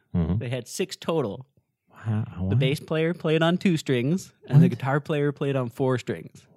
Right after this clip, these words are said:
Speaker 1: What? Why?
Speaker 2: And it gets even weirder.
Speaker 1: Why?
Speaker 2: <laughs>
Speaker 1: But why?
Speaker 2: Because it was the nineties, and they didn't want to do things the old way. They had to be Gen X and be like, "We're gonna do something different."
Speaker 1: <laughs>
Speaker 2: They gave 'em names. Uh, the, the front man, Chris Bailu,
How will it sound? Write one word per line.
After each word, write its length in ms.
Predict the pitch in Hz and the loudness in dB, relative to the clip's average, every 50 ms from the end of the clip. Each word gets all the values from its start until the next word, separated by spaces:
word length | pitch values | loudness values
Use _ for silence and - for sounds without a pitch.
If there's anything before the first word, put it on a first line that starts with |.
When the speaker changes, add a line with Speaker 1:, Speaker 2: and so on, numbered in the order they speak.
| - 104 110 | -20 -16 -10
Speaker 1:
What? 420 | 120 120 113 117 131 156 175 190 175 151 131 120 120 123 127 | -6 -2 0 2 4 4 4 2 2 2 0 0 0 0 0
Why? 480 | 123 127 139 160 170 160 135 98 156 151 | 0 2 2 2 4 2 2 0 -2 -6
Speaker 2:
And 140 | 165 165 175 | -6 -8 -6
it 20 | |
gets 220 | 170 190 190 - 208 | -6 -6 -6 -6 -4
even 220 | 196 180 185 170 | -2 -2 -2 0
weirder. 260 | 156 175 170 160 139 | 0 -2 -2 0 2
Speaker 1:
Why? 500 | 135 175 208 226 233 185 113 95 98 92 139 - - - - 247 | 4 4 4 4 4 4 4 4 2 0 -2 -8 -12 -6 -6 -6
Speaker 2:
<laughs> 20 | - - 294 - - | -4 -6 -10 -10 0
Speaker 1:
But 140 | _ 156 170 | _ 2 4
why? 560 | 170 170 202 240 262 320 285 180 - 90 87 82 - - _ | 4 4 4 4 4 2 2 2 0 0 -2 -4 -8 -18 _
Speaker 2:
Because 300 | - 220 226 - 277 285 | -8 -8 -6 -4 -6 -4
it 100 | 262 294 | -4 -4
was 140 | 285 294 277 | -6 -6 -4
the 100 | 247 320 | -2 -2
nineties, 520 | 294 269 277 294 311 339 - 170 139 123 120 | -2 -2 -2 -4 -4 -2 -2 -2 -2 -2 -2
and 120 | 135 147 | -2 0
they 80 | 165 170 | 0 0
didn't 200 | 180 214 202 196 | 2 2 2 2
want 140 | 196 196 | 2 0
to 60 | 190 180 | 0 0
do 160 | 170 190 196 | 2 2 2
things 300 | 185 - 175 175 170 147 | 2 2 0 0 0 0
the 160 | - 156 147 | 0 0 0
old 220 | 147 139 143 123 | 0 0 -2 -4
way. 220 | 110 107 104 101 104 | -6 -8 -8 -8 -6
They 120 | 101 117 | -4 -2
had 200 | 123 139 151 139 | 0 0 -2 -2
to 80 | 139 143 | -2 -2
be 120 | 127 135 | 0 -2
Gen 300 | 135 131 - 143 139 131 | -2 0 -2 -2 0 0
X 240 | 135 131 131 131 - | 0 -2 -4 -4 -4
and 100 | 127 120 | -6 -4
be 80 | 123 127 | -2 -2
like, 300 | 120 113 113 113 - - | -4 -4 -8 -10 -10 -10
"We're 100 | 147 165 | -10 -8
gonna 160 | 165 165 151 | -6 -6 -4
do 160 | 143 143 139 | -2 -4 -2
something 300 | 131 - 131 - 131 131 | -2 -2 -4 -2 -4 -2
different." 360 | 131 139 123 - 123 107 - - | 0 0 0 0 -2 -2 -4 -10
Speaker 1:
<laughs> 40 | - _ _ _ _ _ _ _ _ _ _ - _ - _ _ - | -20 _ _ _ _ _ _ _ _ _ _ -20 _ -20 _ _ -12
Speaker 2:
They 120 | - 117 117 | -10 -4 -2
gave 180 | 139 151 165 | 0 0 2
'em 140 | 185 180 165 | 2 2 2
names. 500 | 160 175 214 226 156 113 110 110 - - - - | 2 0 0 -2 -2 -4 -6 -10 -14 -18 -12 -8
Uh, 300 | 139 123 117 113 113 117 | -6 -4 -4 -4 -6 -6
the, 260 | 120 120 117 113 - - - | -6 -6 -6 -6 -6 -10 -10
the 80 | - 135 | -10 -4
front 200 | - 180 170 165 | -2 -2 -2 0
man, 280 | 160 156 147 147 147 147 | -2 -4 -4 -4 -4 -6
Chris 260 | - - 170 170 - | -6 -4 -4 -4 -4
Bailu, 580 | - 135 143 135 139 131 131 131 135 160 214 | -4 -6 -4 -2 -2 -2 -2 -2 -2 -4 -6